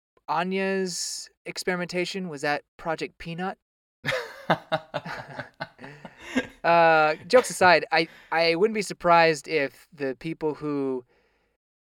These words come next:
Speaker 1: performed on Bond were related to the people who were, who were performing on Anya.
Speaker 2: Right,
Speaker 1: It just
Speaker 2: yeah.
Speaker 1: seems too similar to not be connected in some case.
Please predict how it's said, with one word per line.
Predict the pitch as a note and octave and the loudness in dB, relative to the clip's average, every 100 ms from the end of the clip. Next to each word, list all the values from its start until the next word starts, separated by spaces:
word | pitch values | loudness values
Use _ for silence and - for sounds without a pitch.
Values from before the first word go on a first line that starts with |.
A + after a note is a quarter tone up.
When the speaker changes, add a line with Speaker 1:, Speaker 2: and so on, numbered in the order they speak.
| _ | _
Speaker 1:
performed | C#3+ - D#3+ D#3 D3 C#3 C3+ B2+ - - | -12 -2 2 4 4 2 -2 -10 -14 -8
on | C#3 C3 B2 A#2 | -4 -4 -8 -6
Bond | F3+ G#3 F#3+ E3 D#3 D3 C#3+ - _ _ _ _ _ | 2 4 6 4 2 -6 -14 -18 _ _ _ _ _
were | C3+ B2+ C3+ C3 B2+ | -14 -8 -6 -6 -8
related | C3 C#3 C#3+ C#3+ C3+ C3 B2 - | -8 -4 -2 -2 -2 -4 -6 -12
to | C#3 B2+ | -12 -10
the | |
people | - B2+ B2 | -12 -16 -16
who | |
were, | A#2+ B2 | -18 -18
who | - B2 A#2+ | -16 -14 -14
were | |
performing | A#2 A#2 - B2+ A#2+ A#2 | -14 -16 -12 -12 -10 -12
on | A2 | -12
Anya. | G#2+ A#2 A#2 G#2+ - _ F2+ | -12 -12 -14 -18 -20 _ -10
Speaker 2:
Right, | F#2+ F2 D#2+ | -4 -4 -4
Speaker 1:
It | - | -8
just | C#3+ - | -6 -4
Speaker 2:
yeah. | |
Speaker 1:
seems | F#3 E3 - | -4 -6 -6
too | F3 E3+ | -4 -4
similar | - - D#3+ D3 C3+ B2+ A#2+ | -6 -4 -2 -2 -4 -6 -8
to | A#2 - B2+ A#2 A#2+ _ _ _ _ _ _ _ _ | -10 -12 -12 -12 -16 _ _ _ _ _ _ _ _
not | C3 B2+ A#2+ - | -10 -6 -6 -6
be | C3 B2 | -14 -14
connected | - C3+ B2 A#2+ A#2+ | -16 -10 -10 -10 -14
in | A2+ | -14
some | A2+ B2+ A2 | -14 -14 -14
case. | - - A2 - - | -12 -12 -12 -14 -16